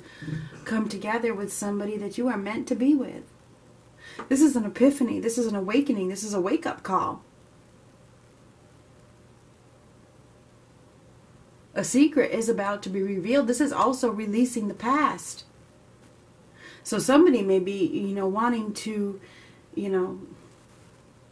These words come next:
you to give them a chance and to release the past completely.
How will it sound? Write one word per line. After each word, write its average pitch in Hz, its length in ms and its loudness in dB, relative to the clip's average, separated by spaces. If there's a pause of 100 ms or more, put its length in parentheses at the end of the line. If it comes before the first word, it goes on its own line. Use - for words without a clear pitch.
(220)
you 208 140 -2
to 233 80 0
give 208 240 -4
them 208 140 -2
a 202 40 -2
chance 254 460 0
and 220 140 -6
to 226 100 -2
release 226 480 2
the 247 100 -2
past 240 540 -2
completely. 269 640 2